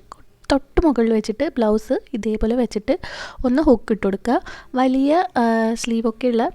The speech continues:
ഉം, ബ്ലൗസ് ആണെങ്കിൽ ആ ഒരു ബ്ലൗസിൻ്റെ സ്ലീവ് ഉള്ളിലേക്കൊന്ന് മടക്കി വെക്കുക ട്ടോ. അപ്പോൾ ഇത്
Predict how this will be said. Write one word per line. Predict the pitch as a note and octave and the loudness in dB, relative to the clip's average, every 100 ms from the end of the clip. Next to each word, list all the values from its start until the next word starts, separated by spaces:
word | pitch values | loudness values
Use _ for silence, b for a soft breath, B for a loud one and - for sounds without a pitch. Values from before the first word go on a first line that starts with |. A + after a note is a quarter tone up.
| - A3+ | -8 -4
ഉം, | G#3+ G#3 | 0 2
ബ്ലൗസ് | G#3+ G#3+ - A3 | 2 2 0 -2
ആണെങ്കിൽ | G3+ G3+ A#3+ | -2 -2 0
ആ | A3+ | 2
ഒരു | A#3 A#3 | 2 0
ബ്ലൗസിൻ്റെ | G#3+ G#3+ A3 A#3+ | 0 -2 -2 -2
സ്ലീവ് | - G#3 G#3 C#4 - A#3 | -2 -2 0 -2 0 2
ഉള്ളിലേക്കൊന്ന് | G#3+ G#3+ G#3+ A3 G#3+ C4 | 2 2 0 0 0 -2
മടക്കി | A3 G3 G#3+ F#3 | -2 -4 -4 -4
വെക്കുക | - F3 F3 | -4 -8 -4
ട്ടോ. | G#3 - | -4 -2
അപ്പോൾ | A3+ | -4
ഇത് | A#3 | -4